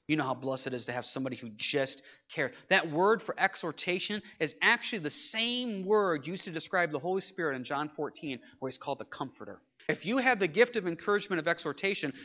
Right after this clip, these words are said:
that means you are doing the role of the Holy Spirit and comforting people. This word for exhort or encourage carries so many different meanings. It means to help. It means to comfort. It means to console. It means to care.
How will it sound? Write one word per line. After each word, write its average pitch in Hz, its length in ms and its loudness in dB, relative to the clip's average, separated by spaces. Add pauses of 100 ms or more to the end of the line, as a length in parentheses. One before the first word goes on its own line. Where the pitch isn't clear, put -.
that 185 160 6
means 226 380 0
you 220 260 0
are 190 80 6
doing 196 340 -2
the 170 80 0
role 175 280 0
of 160 80 -6
the 160 100 0
Holy 170 200 -2
Spirit 156 420 -2
and 139 200 -8
comforting 147 600 -6
people. - 440 -12 (260)
This 214 220 8
word 247 240 6
for 185 220 6
exhort 156 560 6
or 165 140 6
encourage 208 540 2 (280)
carries - 480 4
so 233 160 2
many 233 160 2
different 202 320 0
meanings. 180 360 0 (200)
It 190 100 2
means 214 240 -2
to 180 100 -2
help. 185 380 2 (140)
It 170 60 -6
means 185 180 0
to 185 80 -6
comfort. - 480 0
It 151 40 -6
means 175 180 -4
to 175 100 -4
console. 160 540 2
It 160 80 -8
means 180 180 -6
to - 120 -14
care. 156 440 -6